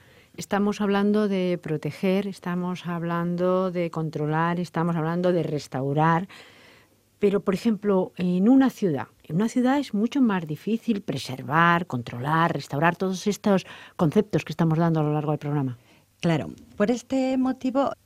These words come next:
Speaker 2: creo que el tema de la ciudad es muy importante y por eso se contempla, y es un poco, como si dijéramos, el ejemplo, el ejemplo que puede, eh, explicar muy bien lo que es la evolución de un patrimonio histórico-artístico considerado así,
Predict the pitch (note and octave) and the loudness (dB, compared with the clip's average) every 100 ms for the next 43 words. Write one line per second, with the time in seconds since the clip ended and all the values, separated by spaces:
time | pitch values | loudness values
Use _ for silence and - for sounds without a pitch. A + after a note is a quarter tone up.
0 | _ - B3 B3+ A#3+ - - E3 A#3 B3+ | _ 0 2 4 2 0 -2 0 0 2
1 | C4+ B3+ A#3+ A3+ A3+ A#3 _ F#3+ G#3+ A#3+ | 2 2 -2 0 0 0 _ 2 4 2
2 | B3 A#3 A#3+ A3 G3 A3+ - - - - | 0 -2 2 2 2 -2 -4 -18 -20 0
3 | G#3 - G#3 A#3+ A#3 F3+ - C#3+ F#3+ G3 | 0 2 0 0 -4 -6 -6 -2 0 0
4 | F#3+ G#3+ A3 - A3 C#4 D4+ D4+ D4 D4+ | 0 2 2 2 2 4 2 2 2 0
5 | - C4 A#3+ A3 B3+ B3+ - - - - | 2 2 2 0 0 -2 -4 -18 -20 -20
6 | _ - B3 B3 D#4 C#4 - C#3+ - B3+ | _ 4 6 6 4 2 -2 -6 2 2
7 | B3 D#4+ C#4+ C#4+ A#3+ - C4+ A3+ B3+ C4 | 4 2 2 2 2 4 2 4 4 4
8 | B3 - G#3 A3 - - A#3 C4+ B3+ A#3+ | 2 2 4 4 2 -4 2 2 6 6
9 | B3 A#3+ B3+ B3+ A3+ G3+ A3+ A#3 - G3+ | 6 4 4 4 4 2 2 0 2 0
10 | F#3 G3 F#3+ - A#3 A#3 A#3+ - - - | 2 2 0 0 2 4 2 -6 -16 0
11 | F3 G3+ - B3 A#3 G3 G#3 G3 F3 E3+ | 2 2 4 4 4 4 4 4 4 2
12 | B3 A3 - G3+ - G3 - G#3+ F#3+ - | 0 0 0 -4 -2 -6 -6 -6 -4 0
13 | F#3+ - F3+ F3 E3+ F3+ F#3+ - C4+ | -2 0 0 0 2 2 0 2 0